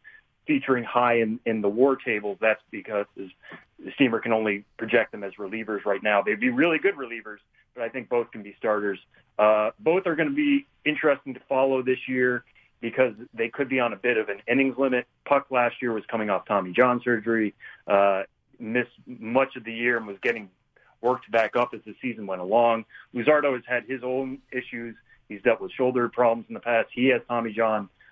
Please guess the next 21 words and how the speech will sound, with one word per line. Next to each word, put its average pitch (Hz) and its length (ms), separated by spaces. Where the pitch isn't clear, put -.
uh, 98 260
back 107 220
from 98 160
a 90 40
few 117 220
years 117 340
ago. 107 400
He 131 140
only 123 160
threw 107 260
forty-three 120 560
innings 110 240
in 107 80
the 101 60
minors 101 340
last 101 260
year, 101 120
twelve 120 400
in 92 60
the 90 60
majors. 90 380